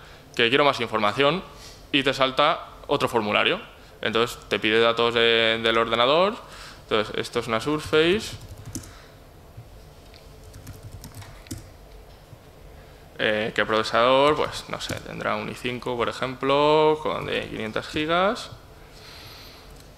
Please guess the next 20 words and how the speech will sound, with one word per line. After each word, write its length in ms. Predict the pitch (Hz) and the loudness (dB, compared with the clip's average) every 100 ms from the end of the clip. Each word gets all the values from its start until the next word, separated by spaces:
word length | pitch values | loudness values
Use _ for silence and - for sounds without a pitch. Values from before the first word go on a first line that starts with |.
| - | 0
¿Y 680 | 135 123 117 110 107 107 101 | 4 4 4 4 4 2 2
qué 100 | 113 | 2
precio 260 | 113 117 110 | 2 0 0
le 80 | |
ponemos? 680 | 107 120 131 107 107 - - - | 2 2 2 0 -4 -6 -12 -6
Pues 180 | 107 101 | -4 -4
venga, 220 | - - - - | -6 -10 -14 -8
cuatrocientos 540 | 110 113 117 110 117 | -6 -6 -6 -8 -8
cincuenta 360 | - 80 78 - | -10 -10 -8 -10
euros. 380 | - - - - - - - - - - - - - - - - - - - - - 120 | -12 -14 -14 -16 -18 -16 -16 -18 -20 -20 -20 -20 -20 -20 -18 -18 -18 -20 -20 -20 -18 0
Diálogo 360 | 110 113 113 | 4 4 4
de 60 | 120 | 2
confirmación. 720 | 117 127 127 135 165 214 277 - - - - - - - - - - - - | 2 2 2 4 4 4 0 -8 -14 -16 -16 -18 -18 -20 -10 -8 -8 -12 -6
Justo 260 | 135 123 117 | -4 0 0
lo 100 | 107 | 0
que 60 | |
quería. 360 | 107 110 135 196 - - - - - - - - - - - - - - | 0 2 2 0 -8 -18 -20 -20 -20 -20 -20 -20 -20 -18 -16 -14 -14 -2
Y 100 | 143 | 2
nos 140 | 143 143 | 4 4
monta 420 | 151 151 170 | 4 4 4